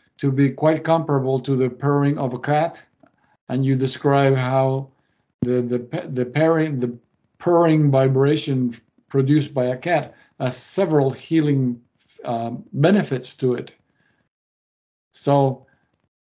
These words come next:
we found that, that, that, that, um,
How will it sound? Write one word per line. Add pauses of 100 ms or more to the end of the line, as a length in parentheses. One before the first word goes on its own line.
(600)
we
found
that,
that,
that, (160)
that,
um,